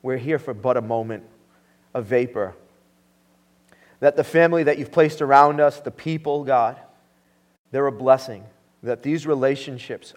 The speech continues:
are super important. Help us to hug more.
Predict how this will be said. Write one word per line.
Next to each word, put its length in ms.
are 120
super 520
important. 500
Help 240
us 140
to 100
hug 320
more. 320